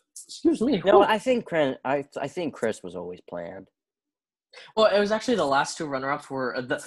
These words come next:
Speaker 1: the last, it was kinda funny, they joked about it. The last two runner-ups for Thor was Chris Hemsworth and Liam Hemsworth. It was two, two
Speaker 2: Well,
Speaker 1: Hemsworth
Speaker 2: there's no
Speaker 1: brothers were the
Speaker 2: difference. There's no difference.
Speaker 1: What do you mean there's no difference?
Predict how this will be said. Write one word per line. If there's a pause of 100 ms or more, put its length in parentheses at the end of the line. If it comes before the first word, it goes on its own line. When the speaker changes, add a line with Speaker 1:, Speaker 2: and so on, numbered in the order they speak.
(120)
Speaker 1:
the
last,
it
was
kinda
funny,
they
joked
about
it.
The
last
two
runner-ups
for
Thor
was
Chris
Hemsworth
and
Liam
Hemsworth. (1800)
It
was
two,
two
Speaker 2:
Well,
Speaker 1:
Hemsworth (120)
Speaker 2:
there's
no
Speaker 1:
brothers
were
the
Speaker 2:
difference. (320)
There's
no
difference. (260)
Speaker 1:
What
do
you
mean
there's
no
difference?